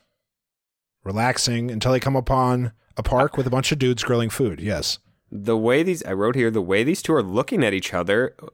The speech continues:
Speaker 2: what the fuck is going on?
Speaker 1: Are you, are you implying that we're legitimately missing some details about
Speaker 2: I don't <laughs> know what's going on. The way they're looking at each other, Rib.
Speaker 1: <laughs>
Speaker 2: <laughs> Just don't, I haven't seen this before.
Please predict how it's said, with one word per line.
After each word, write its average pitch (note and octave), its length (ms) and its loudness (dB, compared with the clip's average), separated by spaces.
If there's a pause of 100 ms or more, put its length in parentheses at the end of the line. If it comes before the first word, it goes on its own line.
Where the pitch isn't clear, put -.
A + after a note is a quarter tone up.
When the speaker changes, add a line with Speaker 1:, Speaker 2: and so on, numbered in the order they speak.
(160)
Speaker 2:
what A2 340 -2
the G3 100 0
fuck - 400 -2
is D3+ 160 0
going A2 360 0
on? D#3 540 0 (240)
Speaker 1:
Are G2+ 80 -4
you, G3+ 160 0 (180)
are A#2 100 2
you B3 180 4
implying F#3+ 320 0
that E3 100 2
we're D3 120 2
legitimately C3+ 760 0 (120)
missing D3+ 460 2
some A2 460 -2
details F3 440 2
about B2 180 2
Speaker 2:
I - 20 4
don't C4 180 4
<laughs> - 20 2
know D#3+ 180 0
what's - 220 0
going G#3+ 380 2
on. G#3+ 180 0
The G3 100 4
way G3 180 4
they're D4 160 6
looking C4+ 320 0
at A3 100 2
each D#3+ 160 -4
other, C#3 220 2
Rib. G2+ 420 0
Speaker 1:
<laughs> - 20 -20 (600)
Speaker 2:
<laughs> - 380 -6
Just - 260 -12
don't, D3 240 0 (180)
I F3 100 -2
haven't F3+ 200 -2
seen C4 280 2
this D#3 160 2
before. G2+ 520 -6